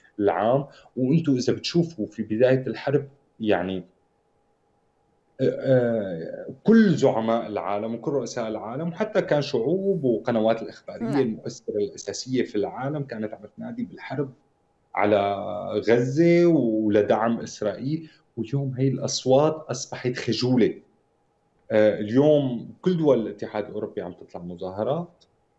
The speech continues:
Speaker 1: عم تنادي بإيقاف الحرب، عم تنادي بمحاسبة إسرائيل. حتى اليوم الأصوات الحكومية الأوروبية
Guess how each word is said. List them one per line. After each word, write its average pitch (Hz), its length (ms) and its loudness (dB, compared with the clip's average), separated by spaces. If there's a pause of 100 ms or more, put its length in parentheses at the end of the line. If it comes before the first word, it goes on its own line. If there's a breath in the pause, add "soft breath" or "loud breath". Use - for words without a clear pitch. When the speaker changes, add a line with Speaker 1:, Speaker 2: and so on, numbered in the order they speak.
(120)
Speaker 1:
عم 98 140 0
تنادي 107 440 0
بإيقاف 95 600 -2
الحرب، 160 500 0 (180)
عم 95 140 -2
تنادي 165 440 2
بمحاسبة 131 800 -2
إسرائيل. 117 600 -8 (840 loud breath)
حتى 180 420 2
اليوم 131 400 4
الأصوات 131 580 0
الحكومية 135 760 -2
الأوروبية 131 1080 0